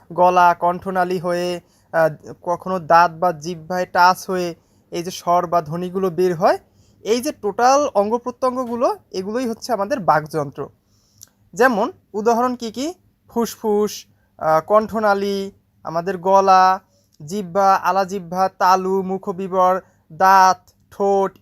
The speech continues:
এগুলোই হচ্ছে বাকযন্ত্রের অন্তর্ভুক্ত। এই বাকযন্ত্র না থাকলে আমরা সঠিকভাবে মুখ থেকে আওয়াজ বের করতে পারতাম না।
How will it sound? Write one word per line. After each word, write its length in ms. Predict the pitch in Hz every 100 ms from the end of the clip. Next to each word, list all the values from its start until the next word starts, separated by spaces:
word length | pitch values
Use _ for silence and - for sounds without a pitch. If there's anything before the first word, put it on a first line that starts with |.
| -
এগুলোই 380 | 185 185 233 269
হচ্ছে 300 | 220 - 294
বাকযন্ত্রের 640 | 175 160 156 180 180 294
অন্তর্ভুক্ত। 920 | - 165 156 151 - 147 147 - 143 131 _ _ -
এই 100 | 175
বাকযন্ত্র 580 | 160 151 165 196 190
না 140 | 220 160
থাকলে 340 | 175 170 240
আমরা 220 | 214 170
সঠিকভাবে 640 | - - 147 147 165 196 403 _ _ _ -
মুখ 220 | 175 -
থেকে 220 | 208 - -
আওয়াজ 340 | 156 165 220 165
বের 160 | 170
করতে 300 | 156 202 370
পারতাম 420 | - 156 - 147
না। 200 | 139 135